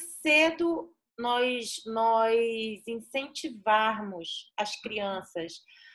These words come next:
a, a, a, a, a brincar ou a fazer joguinhos que, que lidem com lógica, melhor. A gente tem, eu faço parte do Cunhantã Digital e do Meninas Digitais, né? O Cunhantã Digital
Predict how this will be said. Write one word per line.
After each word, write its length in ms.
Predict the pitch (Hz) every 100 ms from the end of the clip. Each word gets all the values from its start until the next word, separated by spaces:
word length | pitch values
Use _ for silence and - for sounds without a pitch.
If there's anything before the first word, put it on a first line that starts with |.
| _ _
a, 280 | 196 202 196
a, 160 | 196 208
a, 340 | - 214 214 -
a, 260 | 196 185 -
a 60 | 202
brincar 840 | 220 233 - 226 226 233 214 214
ou 120 | 214
a 100 | 208
fazer 340 | 226 214 233 240
joguinhos 800 | 226 220 180 220 233 220 196
que, 240 | - 220 185
que 300 | - 220 208
lidem 260 | 208 233 233
com 260 | 233 233 220
lógica, 920 | 202 202 226 214 202 196 190 185 180 - - - _
melhor. 600 | 220 269 277 208 175 175 - _
A 100 | 208
gente 400 | 208 247 269 320
tem, 360 | - 254 247 240
eu 100 | 233
faço 320 | 233 240 247
parte 280 | - 220 220
do 120 | 220
Cunhantã 440 | 226 220 214 214 214
Digital 640 | 208 190 _ 220 262 254
e 40 | 220
do 100 | 214
Meninas 460 | 220 214 220 208
Digitais, 680 | 202 190 185 - 226 269 220
né? 100 | 202 208
O 40 |
Cunhantã 360 | 208 208 208 208
Digital 480 | 185 196 208 190